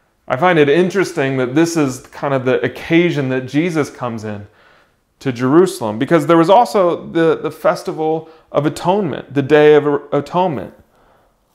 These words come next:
where a lamb would be sacrificed for all the sins of all the people of Israel for the entire year before. It was just pretty amazing. They'd get this spotless, blameless lamb.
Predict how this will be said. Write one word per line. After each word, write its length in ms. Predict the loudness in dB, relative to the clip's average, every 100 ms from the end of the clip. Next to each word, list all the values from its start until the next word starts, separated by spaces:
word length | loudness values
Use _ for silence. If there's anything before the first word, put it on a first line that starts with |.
| 0
where 180 | 4
a 60 | 6
lamb 520 | 4 2 2 0 0
would 160 | -2 -2
be 120 | -4
sacrificed 960 | -4 -2 -2 0 -2 0 0 0 -2 -4
for 260 | 0 0
all 320 | 0 2 2
the 140 | 4 2
sins 420 | 0 -4 -4 -2
of 140 | -4 -4
all 340 | 0 4 4
the 120 | 2
people 380 | -2 -2 -4 -4
of 120 | -2
Israel 340 | -4 -4 -4 -4
for 220 | -4 -2
the 100 | -2
entire 560 | -4 -8 -4 -2 0
year 240 | -2 -2 -2
before. 500 | -4 -6 -2 -2 -2
It 280 | -10 -18 -8
was 140 | -6
just 200 | -6 -6
pretty 220 | -4 0
amazing. 380 | 0 0 0 0
They'd 240 | 0 -2
get 100 | -4
this 220 | -4 -6 -8
spotless, 640 | -4 0 0 0 -4 -4
blameless 680 | -6 -2 0 0 0 -4 -4
lamb. 380 | -6 -4 -6